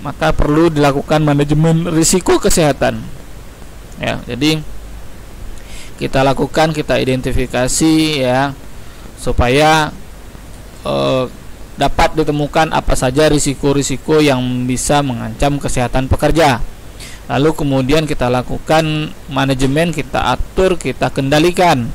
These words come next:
supaya risiko tadi tidak terjadi kepada pekerja, atau kita minimalisirlah risiko tadi, eh, supaya, eh, kecil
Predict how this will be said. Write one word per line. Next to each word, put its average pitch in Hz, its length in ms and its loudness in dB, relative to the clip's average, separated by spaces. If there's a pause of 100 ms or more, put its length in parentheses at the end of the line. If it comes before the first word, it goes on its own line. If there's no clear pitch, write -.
(460)
supaya 160 720 4 (480)
risiko 143 520 2
tadi 180 280 4
tidak 165 280 0
terjadi 131 480 2
kepada 135 320 6
pekerja, 139 560 4
atau 127 160 0
kita 123 360 0
minimalisirlah 151 1080 4
risiko 135 440 0
tadi, 143 320 0 (920)
eh, 127 320 2 (1600)
supaya, 151 560 4 (480)
eh, - 500 -10 (220)
kecil 180 560 2